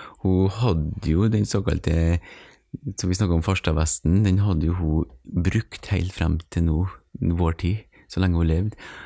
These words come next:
og den er fra slutten av syttenhundretallet, og den, eh,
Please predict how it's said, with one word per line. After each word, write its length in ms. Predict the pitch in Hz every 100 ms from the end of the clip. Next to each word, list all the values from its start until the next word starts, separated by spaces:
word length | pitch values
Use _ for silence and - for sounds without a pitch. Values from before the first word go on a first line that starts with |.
| - -
og 100 | 87
den 200 | 87 98
er 140 | 82
fra 200 | - 82 80
slutten 500 | - 95 - - 78
av 60 |
syttenhundretallet, 920 | - 90 - 73 67 - 62 67 87 - - - -
og 100 | 82
den, 280 | 82 82 82
eh, 340 | 82 82 82